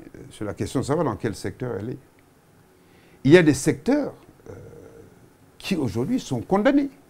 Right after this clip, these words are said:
On peut prendre un exemple que tout le monde connaît. Une entreprise qui fabrique des allumettes qui est en difficulté, on n'est quand même pas tout à fait dans un secteur stratégique. Si par contre c'est effectivement dans le secteur de la pêche,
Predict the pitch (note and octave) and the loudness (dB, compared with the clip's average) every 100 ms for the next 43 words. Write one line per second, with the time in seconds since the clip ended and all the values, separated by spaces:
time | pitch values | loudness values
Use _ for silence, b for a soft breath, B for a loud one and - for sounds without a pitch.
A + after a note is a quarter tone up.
0 | - _ _ _ _ _ G2+ - _ _ | -20 _ _ _ _ _ -20 -20 _ _
1 | _ _ _ _ _ _ _ _ _ - | _ _ _ _ _ _ _ _ _ -16
2 | F#2+ A#2 C3+ D#3+ E3 A#3+ D#3+ - C#3 D3 | -4 0 2 2 2 -2 -4 0 2 2
3 | D#3+ A#3 A#3+ - _ _ _ _ _ _ | 4 2 2 -8 _ _ _ _ _ _
4 | _ _ _ _ _ _ _ _ - A2+ | _ _ _ _ _ _ _ _ -2 4
5 | C#3 C#3 C#3 D#3+ D3+ - A#2 A#2+ C3 A2 | 4 4 4 4 0 -2 -2 0 2 0
6 | G#2 A#2 B2 C3 - G2+ F#2+ E2+ G2 A#2 | 2 2 4 2 0 -6 -6 -8 -8 -8
7 | A2 A#3 A#3+ - - E2 - G#2 A2+ - | -2 -4 -4 -12 -16 -14 -8 -4 -4 -4
8 | D#3+ D3 - - F#2+ D#3 B2+ E2+ G2+ - | -6 -6 -10 -8 -6 -6 -6 -8 -10 -10
9 | G#2+ - D#3 B2+ - C3 C3 C#3 C#3+ - | -12 -8 -10 -10 -14 -12 -10 -12 -12 -20
10 | _ _ - - - - - _ _ _ | _ _ -20 -20 -20 -20 -20 _ _ _
11 | _ - - - G3 E3 - F3+ D3+ A#2+ | _ -20 -12 -2 2 2 2 0 0 -4
12 | B2 G2+ G#2+ A2 A#2+ F#2 E2+ - E2 F2 | -8 -10 -8 -4 -4 -4 -8 -10 -10 -10
13 | D#2 D2 - F#3 G3+ - - | -10 -10 -2 0 0 -6 -16